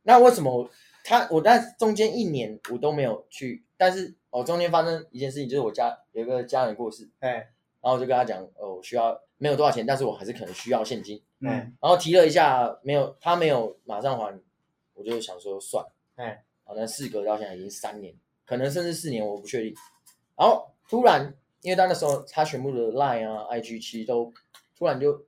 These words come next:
Speaker 2: 封锁你了。
Speaker 1: 可能不好意思还是什么，对，不知道是封锁还是删掉，
Speaker 3: 哦。
Speaker 1: 对。然后在过程中，他还去找我的国中同学，
Speaker 3: 借钱。
Speaker 1: 我国中的，我国中同学一个就是卖菜的。
Speaker 2: 哪一种卖菜啊？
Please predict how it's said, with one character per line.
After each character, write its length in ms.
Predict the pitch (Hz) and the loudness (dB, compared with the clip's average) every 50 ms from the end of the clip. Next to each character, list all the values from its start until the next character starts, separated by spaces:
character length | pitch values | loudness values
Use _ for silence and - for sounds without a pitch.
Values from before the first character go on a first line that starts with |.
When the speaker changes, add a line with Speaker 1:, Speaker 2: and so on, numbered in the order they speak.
| _ _ _ | _ _ _
Speaker 2:
封 140 | 156 160 | -2 0
锁 180 | 156 156 147 143 | 2 2 0 2
你 80 | 151 139 | 2 2
了。 120 | 131 127 | 4 2
Speaker 1:
可 60 | 139 | 2
能 120 | 147 - - - _ _ _ | 0 -4 -10 -20 _ _ _
不 80 | _ 190 | _ 4
好 160 | 160 127 120 | 4 4 4
意 60 | 143 | 0
思 160 | 139 139 143 131 | -4 -2 -2 -2
还 80 | 117 | -2
是 80 | 113 120 | -2 -6
什 40 | 120 | -8
么， 140 | 95 - _ _ _ _ _ _ _ | -14 -16 _ _ _ _ _ _ _
对， 140 | 131 127 - - _ | -4 -4 -4 -4 _
不 80 | - 208 | 4 6
知 60 | 190 | 6
道 80 | 190 | 6
是 60 | 202 185 | 4 2
封 200 | 175 185 185 - | -2 -2 -2 -2
锁 160 | 175 139 117 | -2 -2 -2
还 80 | 117 | -2
是 220 | 120 131 143 143 - _ | -2 -4 -8 -10 -12 _
删 280 | - - - 127 127 131 | -10 -6 -6 -6 -6 -4
掉， 200 | - 127 - - - _ _ _ | -6 -6 -6 -6 -14 _ _ _
Speaker 3:
哦。 140 | 135 131 127 | -4 -2 0
Speaker 1:
对。 280 | 123 110 90 - - _ _ _ _ _ _ _ _ _ _ _ _ _ _ | 0 0 0 -2 -12 _ _ _ _ _ _ _ _ _ _ _ _ _ _
然 120 | - 147 185 | 2 4 4
后 80 | 214 | 6
在 80 | 220 240 | 6 6
过 180 | 226 254 233 - | 8 8 6 6
程 160 | 170 160 147 | 6 2 2
中， 200 | 156 156 156 147 | 2 0 -2 -4
他 240 | - - 180 185 180 | -4 0 0 0 0
还 340 | - - 127 110 107 113 | -2 -4 -6 -4 -4 -6
去 300 | - _ - - 160 156 | -8 _ -10 -8 -8 -6
找 180 | 147 - 117 123 | -4 -2 0 0
我 140 | 123 107 101 | 0 -2 -2
的 40 | 98 | -4
国 140 | 110 110 | -6 -6
中 80 | 113 117 | -8 -8
同 160 | 117 110 104 | -10 -12 -12
学， 260 | - - 90 87 87 _ _ - | -10 -10 -10 -10 -10 _ _ -6
Speaker 3:
借 140 | - 220 190 | 0 2 2
钱。 120 | 135 151 | 4 6
Speaker 1:
我 60 | 170 180 | 6 6
国 80 | 202 | 6
中 80 | 208 196 | 6 0
的， 140 | 170 - - _ | -4 -6 -10 _
我 120 | - 143 143 | -6 -6 0
国 160 | 151 165 196 | 2 4 4
中 120 | 214 220 | 4 4
同 160 | 185 180 170 | 4 2 2
学 200 | 147 143 139 127 | 2 0 0 0
一 40 | 139 | -2
个 120 | 131 139 131 | -2 -4 -4
就 120 | 113 135 | -4 -6
是 100 | 135 139 | -10 -8
卖 180 | 143 139 113 101 | -6 -6 -6 -6
菜 280 | - - - 117 95 - _ | -8 -8 -8 -8 -8 -10 _
的。 80 | - _ _ | -20 _ _
Speaker 2:
哪 140 | 135 147 | 0 0
一 60 | 214 254 | 2 2
种 160 | 370 294 135 | 0 -2 0
卖 160 | 151 156 139 | 0 -2 0
菜 220 | 139 151 143 123 | 0 0 0 0
啊？ 200 | 110 - - - | -2 -4 -10 -18